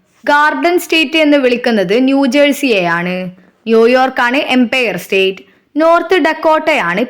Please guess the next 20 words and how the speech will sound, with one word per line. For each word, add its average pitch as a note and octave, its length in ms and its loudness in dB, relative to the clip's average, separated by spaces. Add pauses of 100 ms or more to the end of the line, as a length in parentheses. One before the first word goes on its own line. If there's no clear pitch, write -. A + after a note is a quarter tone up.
(100)
പീസ് D4 320 0
ഗാർഡൻ C4 380 0
സ്റ്റേറ്റ്. F#3+ 400 -4 (420)
ഒറിഗോൺ B3 580 0
ആണ് B3 260 0
ബീവർ B3+ 480 0
സ്റ്റേറ്റ്. G3 420 -4 (440)
കീസ്റ്റോൺ E4+ 480 0
സ്റ്റേറ്റ് E4+ 360 -2
ആണ് G#3+ 340 -2
പെന്നിസിൽവാനിയ. F#3+ 1120 0 (380)
ഓഷൻ A#3+ 420 0
സ്റ്റേറ്റ് C4+ 320 -2
എന്ന് C4+ 160 0
വിളിക്കുന്നത് B3 760 0
റോഡ് C4+ 320 0
ഐലൻഡിനെയാണ്. F#3 1000 -2 (400)
ടെന്നസിയാണ് A#3+ 760 -2
വോളണ്ടിയർ C4 760 0
സ്റ്റേറ്റ്. F3+ 440 -4